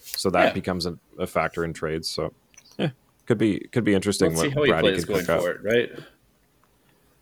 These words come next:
Speaker 1: It is making me worried that the Calgary Flames that he built are continuing to suck. Um, not giving me much faith in the moves he's gonna make, but we'll see. We'll see.
Speaker 2: I'm opposite of you, I think. I, I got a lot more faith in him than you do.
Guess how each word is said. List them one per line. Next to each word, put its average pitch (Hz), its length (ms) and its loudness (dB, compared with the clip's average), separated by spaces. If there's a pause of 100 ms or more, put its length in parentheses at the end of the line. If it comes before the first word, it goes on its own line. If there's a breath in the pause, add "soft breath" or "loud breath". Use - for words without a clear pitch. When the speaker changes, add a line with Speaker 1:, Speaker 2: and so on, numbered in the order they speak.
(440)
Speaker 1:
It 113 120 0
is 131 120 6
making 117 300 -2
me 101 80 -2
worried 85 520 0
that 82 300 0
the 85 120 -4
Calgary 80 400 -2
Flames 80 380 -4
that 80 100 0
he 80 80 -2
built 78 320 0
are 76 160 0
continuing 80 580 -4
to 80 80 -6
suck. 82 400 -2 (560 loud breath)
Um, 127 360 -4 (360)
not 92 160 0
giving 87 240 -2
me 82 40 -4
much 82 240 -4
faith - 420 -2 (440 soft breath)
in 80 140 -6
the 78 80 -6
moves 135 240 2
he's 156 140 4
gonna 165 160 2
make, 196 240 2
but 139 120 4
we'll 160 140 4
see. 175 280 0 (340)
We'll - 140 -2
see. 269 240 -2 (200)
Speaker 2:
I'm 135 840 4 (560)
opposite 120 480 -2
of 92 100 -10
you, 98 180 -6
I 92 60 -2
think. 98 280 -6
I, 120 320 4
I 131 40 2
got 139 120 4
a 113 60 2
lot 110 140 2
more 104 100 -2
faith 104 320 -4
in 90 80 -8
him 92 320 -6
than 90 160 -2
you 90 120 0
do. 85 300 -4